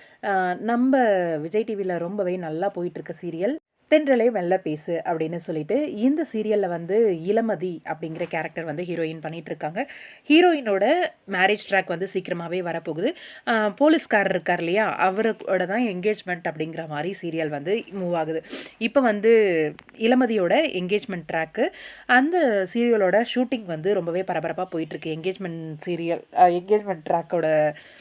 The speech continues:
எபிசோட் வந்து ரொம்பவே பரபரப்பா போயிட்டு இருக்கு. அந்த லொகேஷன்ல இருந்து எடுத்த ஒரு சில வீடியோஸ் எல்லாம் வந்து ரீசென்ட்டா ஷேர் ஆயிருக்கு. மாப்பிள்ளை சார் ரொம்ப சூப்பரா ரெடி ஆகி உட்கார்ந்துருக்காரு. இளமதியும் ரொம்பவே அழகா, கியூட்டா, சிம்பிளா ரெடி ஆகி உட்கார்ந்துருக்காங்க. ஆம், இளமதியோட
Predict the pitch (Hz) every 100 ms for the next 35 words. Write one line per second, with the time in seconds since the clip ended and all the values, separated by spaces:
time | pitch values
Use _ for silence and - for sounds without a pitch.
0 | - - 190 202 214 170 160 185 170 165
1 | 185 170 170 170 185 185 170 175 170 156
2 | 180 262 - - - - 170 208 277 285
3 | 196 175 160 170 208 214 175 170 180 196
4 | 170 170 190 170 175 156 190 202 165 165
5 | 165 170 156 180 156 151 175 180 160 160
6 | 165 156 156 - - - - 190 196 226
7 | 226 202 175 185 226 233 - 214 208 202
8 | 202 190 196 196 185 156 190 190 175 175
9 | 170 277 247 285 269 175 190 220 175 156
10 | 170 185 151 151 185 - 160 151 277 -
11 | - - - 370 349 233 208 160 160 165
12 | 180 - 175 170 160 170 165 165 - -
13 | - 196 185 175 170 170 208 240 220 196
14 | 170